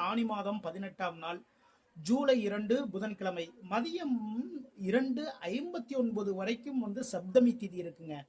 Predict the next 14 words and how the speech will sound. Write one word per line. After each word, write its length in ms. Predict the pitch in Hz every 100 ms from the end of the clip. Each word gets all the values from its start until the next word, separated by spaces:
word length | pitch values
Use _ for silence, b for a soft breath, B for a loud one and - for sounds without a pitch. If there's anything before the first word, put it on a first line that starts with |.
| _ b b b b
அதுக்கப்புறம் 440 | 175 208 240 233 233
தான் 100 | 233
பாத்தீங்கன்னா 300 | 202 208 233
அஷ்டமி 320 | 175 - 247 233
திதி 260 | 185 165
ஸ்டார்ட் 340 | - 180 175 180
ஆகுது. 260 | 160 147 196 - _ B B B _ 185
மதியம் 340 | 226 285 311
ரெண்டு 300 | 185 240 269 240
இருபத்தி 420 | 208 247 254 233
ஒன்று 220 | 208 190
வரை 240 | 185 185 226 - 202
உத்திர 260 | 196 294 277 233
நட்சத்திரம், 480 | - 214 190 175